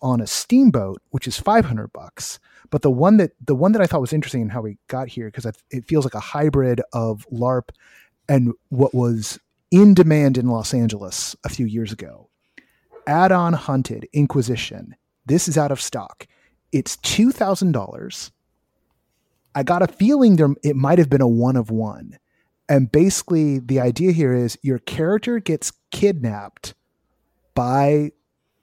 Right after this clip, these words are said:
the Inquisition, by the big, by the biggest of big bads, the Human Hunters, and you get an entire, uh, you know, personalized kidnap,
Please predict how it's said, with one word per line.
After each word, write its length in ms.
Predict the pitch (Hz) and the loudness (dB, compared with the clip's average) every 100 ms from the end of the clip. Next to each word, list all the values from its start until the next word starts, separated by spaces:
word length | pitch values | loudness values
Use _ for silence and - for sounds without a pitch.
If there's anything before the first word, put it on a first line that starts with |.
| _ | _
the 160 | - 135 | -4 0
Inquisition, 560 | 147 165 123 113 113 113 | 2 2 0 -4 -6 -6
by 140 | 107 | -6
the 80 | 107 | -8
big, 420 | 110 151 139 - | -2 0 -2 -8
by 100 | 120 | -8
the 80 | 110 | -4
biggest 320 | 113 156 180 | 0 0 0
of 100 | 180 | 0
big 200 | 151 139 | 0 0
bads, 420 | 120 - 95 98 - | -4 -10 -12 -14 -12
the 80 | |
Human 260 | 120 143 170 | -4 0 0
Hunters, 580 | 139 113 107 113 - - _ _ _ _ _ _ _ _ _ _ - | 0 -4 -6 -12 -14 -16 _ _ _ _ _ _ _ _ _ _ -2
and 220 | 151 135 | 0 2
you 120 | 127 | 0
get 340 | 113 156 156 - | 0 2 2 0
an 80 | 135 | -2
entire, 960 | 123 - - 156 165 190 190 190 190 _ _ _ _ _ _ _ _ _ _ 165 | -2 -4 -4 0 2 2 0 -2 -6 _ _ _ _ _ _ _ _ _ _ -6
uh, 40 | - | -2
you 100 | 147 | 0
know, 280 | 123 110 107 - | 0 -2 -6 -12
personalized 1300 | - 165 170 - 175 156 147 147 143 143 135 - _ _ - | -2 0 0 0 0 2 0 0 0 0 -4 -10 _ _ -10
kidnap, 720 | - 185 160 156 147 - | 0 0 2 0 0 -4